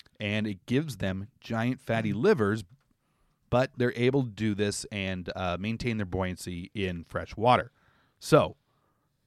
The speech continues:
what you gotta do, you gotta bring bull sharks to the Mississippi.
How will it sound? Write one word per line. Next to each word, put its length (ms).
what 180
you 80
gotta 220
do, 340
you 100
gotta 220
bring 640
bull 320
sharks 480
to 120
the 80
Mississippi. 800